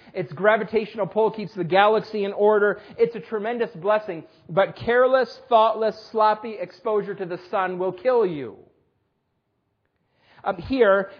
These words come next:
God in His holiness has moved in among the nation, and His presence is a source of great blessing, tremendous blessing. But they must be protected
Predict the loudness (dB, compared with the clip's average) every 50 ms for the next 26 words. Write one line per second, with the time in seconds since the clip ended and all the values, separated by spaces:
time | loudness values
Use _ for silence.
0 | -12 -6 2 4 4 4 6 4 4 4 2 0 0 -2 -4 -6 -4 -2 0 2
1 | 2 2 2 2 0 -2 -2 -2 -2 -2 -2 0 2 2 2 2 0 -2 -2 -2
2 | 0 0 -2 -2 -4 -8 -12 -12 -6 -4 0 0 0 0 0 -4 -4 -4 -4 -4
3 | -6 -6 -8 -14 -14 -14 -18 -20 -16 -12 -8 -8 -8 -8 -10 -12 -10 -6 -6 -6
4 | -6 -8 -12 -12 -14 -16 -14 -16 -16 _ -8 -4 -4 -4 -2 -4 -6 -8 -8 -8
5 | -8 -4 -2 0 0 0 0 -2 -8 -14 -8 -2 2 2 2 2 0 -6 -12 -12
6 | -12 -10 -10 -8 -6 -4 -4 -4 -4 -4 -6 -8 -10 -10 -10 -6 -6 -6 -6 -8
7 | -14 -16 -16 _ -20 -20 -14 -4 0 0 0 2 0 -4 -4 -2 -4 -6 -6 -8
8 | -12 -12 -10 -8 -8 -8 -8 -6 -6 -6 -6 -4 -4 -4 -4 -6